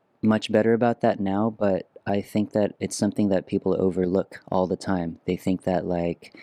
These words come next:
"All right, someone's gonna create a copy deck. This is gonna go on a website. Boom, it's done." <laughs> But, but es-,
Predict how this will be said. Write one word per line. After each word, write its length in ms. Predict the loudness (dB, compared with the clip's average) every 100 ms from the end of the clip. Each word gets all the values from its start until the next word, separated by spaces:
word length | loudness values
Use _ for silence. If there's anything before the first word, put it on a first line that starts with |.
| -20 _
"All 80 | 2
right, 140 | 2
someone's 340 | 4 4 4 2
gonna 200 | 0 2
create 280 | 2 2
a 120 | 2 0
copy 420 | 0 -2 0 0
deck. 400 | 2 2 -2 -20 -20 _ _ _
This 160 | -2 -2
is 100 | 0
gonna 180 | 2 4
go 180 | 4
on 140 | 4 2
a 80 | 2
website. 680 | 0 0 0 2 2 0 -10 _ _ _ _ _
Boom, 460 | 2 4 6 2 -2
it's 220 | -4 -4 0
done." 420 | 2 4 2 -4
<laughs> 60 | _ _ -20 _ -4
But, 260 | 0 2 0 _ _ _ _ _ _ _ _ _ _ _ _ _ _ _ _ _ _ _ _ _ 2
but 200 | 4 4
es-, 220 | 4 2